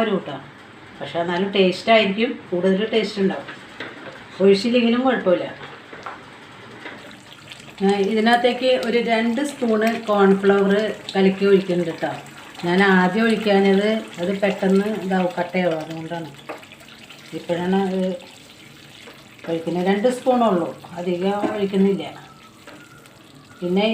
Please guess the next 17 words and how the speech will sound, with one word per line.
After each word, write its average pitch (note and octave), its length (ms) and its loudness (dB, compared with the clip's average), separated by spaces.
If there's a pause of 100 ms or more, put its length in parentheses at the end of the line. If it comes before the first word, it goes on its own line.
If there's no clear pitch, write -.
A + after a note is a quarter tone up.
ഇത് G#3+ 160 0 (840)
ഞാൻ F#3+ 240 0
പഞ്ചസാര G3+ 640 2 (120)
ഇട്ടേക്കണത് G3 640 2
കൊണ്ട് F3+ 260 0 (720)
വെള്ള F#3+ 280 6 (100)
കളറാണ്. G3+ 480 6 (180)
ശർക്കരയാണെങ്കിൽ G#3+ 1040 0 (520)
കറുത്ത F#3+ 460 2
അലുവയായിട്ട് G3 560 2
ഉണ്ടാക്കാൻ E3 340 -4
പറ്റും. D#3 200 -12 (300)
ഇതിപ്പോൾ F#3 340 -4 (540)
പഞ്ചസാര F3+ 580 4 (160)
ആയതുകൊണ്ട് F#3+ 500 4 (1080)
വെള്ള G3 360 6
കളറായിട്ടിരിക്കണം. F#3+ 800 2